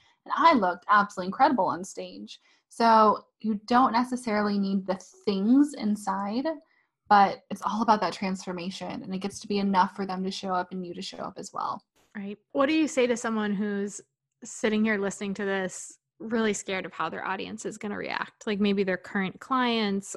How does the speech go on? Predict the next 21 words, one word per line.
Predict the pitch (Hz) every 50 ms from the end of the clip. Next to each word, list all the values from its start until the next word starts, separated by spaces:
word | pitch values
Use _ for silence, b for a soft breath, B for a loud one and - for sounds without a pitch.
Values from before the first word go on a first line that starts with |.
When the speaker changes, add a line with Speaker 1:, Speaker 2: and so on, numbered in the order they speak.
| - -
Speaker 2:
or | 185 190 180 175 175 170 170 B B B B B B -
the | 220
people | - 226 202 202 190
that | 196 185
have | 180 185
been | 185 185 185
watching | 190 196 202 202 - 220 196 185
and | 175 180 -
saw | - - 180 180 180
it | 175
at | 165 - -
one | 214 208 208 208
price | - 220 196 180 190 196 -
and | 190 180
now | 180 175 170 165
it's | 160 -
going | - 190 180 175
up | - - _
to | - 202
another | 185 185 180 175 170 190
price. | - - - - - 214 - - - -